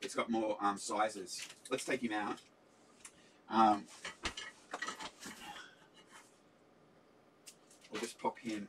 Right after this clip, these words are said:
open. There we go. So these are the same thing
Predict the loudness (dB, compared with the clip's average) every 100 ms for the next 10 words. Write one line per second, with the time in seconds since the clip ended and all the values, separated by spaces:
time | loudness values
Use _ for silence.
0 | -2 0 0 -4 -6 0 4 4 4 -10
1 | -10 -8 -6 -6 -6 -6 -6 -8 -6 -4
2 | -2 -2 -6 -8 -4 0 2 4 2 2
3 | 0 0 0 -4 -4 -4 -8 -8 -4 -2
4 | -2 -2 -2 -2 -6 -6 -8 -8 -4 -4
5 | -4 -4 -4 -4 -6 -6 -4 -4 -4 -2
6 | 4 6 6 6 4 6 8 8 6